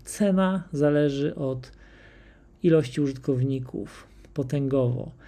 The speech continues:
No i następnie, gdy ta cena nam rośnie, bo rośnie ilość użytkowników, no to okazuje się, że górnicy są bardziej zainteresowani kopaniem, no i łupią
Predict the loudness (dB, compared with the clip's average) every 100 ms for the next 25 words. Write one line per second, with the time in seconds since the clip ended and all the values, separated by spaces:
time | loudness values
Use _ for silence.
0 | -20 -20 -20 -8 -2 -2 0 0 0 0
1 | 0 2 2 2 -2 -14 -6 -2 -2 -2
2 | -2 0 2 2 2 -2 -8 -10 -6 -4
3 | 0 6 8 8 4 0 2 2 0 -4
4 | -6 -6 -8 -2 -2 0 0 -2 -6 -8
5 | -14 -20 -20 -16 -10 -6 -4 -2 -2 0
6 | 2 2 4 2 4 2 0 2 2 4
7 | 2 2 2 0 -2 -2 0 0 -6 -20
8 | -20 -10 -4 0 4 4 4 4 4 4
9 | 4 4 4 4 2 2 0 0 0 -2
10 | -8 -20 -20 -6 -2 -2 0 0 2 2
11 | 2 2 2 0 -4 -16 -20 -6 0 4
12 | 6 4 4 4 4 2